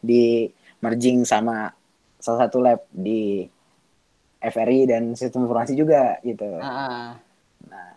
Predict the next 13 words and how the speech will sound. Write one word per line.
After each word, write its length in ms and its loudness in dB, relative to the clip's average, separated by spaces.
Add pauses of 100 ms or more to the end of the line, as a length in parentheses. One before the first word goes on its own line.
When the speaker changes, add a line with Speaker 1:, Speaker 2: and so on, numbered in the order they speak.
(500)
Speaker 1:
labnya 320 -8
itu 160 -4
adalah 420 0
lab 160 -2 (140)
I 120 -8
S 120 -8
M. 420 -6 (880)
Nah, 200 -8
berarti 240 0
kan 260 0
otomatis 380 0
kalau 280 0
dari 360 2